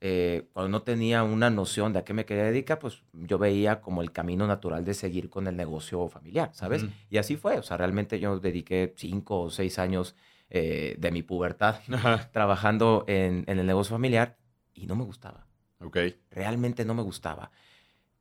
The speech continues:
Speaker 1: Cuando estuve en la universidad a, a la mitad de la carrera, que yo soy licenciado en finanzas, pues yo lo que dije es, "Quiero saber en qué más me puedo involucrar".
Speaker 2: ¿Qué más soy bueno, no?
Speaker 1: Es correcto, o sea, tiene que haber otra opción.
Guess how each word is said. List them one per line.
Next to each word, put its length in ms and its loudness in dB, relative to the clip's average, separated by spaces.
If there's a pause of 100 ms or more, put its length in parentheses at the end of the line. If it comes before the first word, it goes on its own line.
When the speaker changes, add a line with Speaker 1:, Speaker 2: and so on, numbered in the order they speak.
(400)
Speaker 1:
Cuando 880 4 (180)
estuve 420 -2
en 40 2
la 60 4
universidad 440 4
a, 180 0
a 220 -4
la 100 -2
mitad 220 -2
de 60 4
la 100 0
carrera, 400 2
que 140 -8
yo 140 -2
soy 160 -4
licenciado 440 0
en 80 0
finanzas, 680 2 (220)
pues 140 -14
yo 60 -4
lo 80 0
que 80 -2
dije 240 0
es, 160 -4
"Quiero 560 2
saber 480 0
en 140 -2
qué 180 -4
más 200 4
me 120 0
puedo 300 2
involucrar". 800 0
Speaker 2:
¿Qué 40 -6
más 140 -2
soy 140 4
bueno, 440 2
no? 320 -2
Speaker 1:
Es 100 -8
correcto, 440 -2
o 40 -2
sea, 360 0
tiene 220 -2
que 80 -2
haber 140 0
otra 180 -4
opción. 340 -2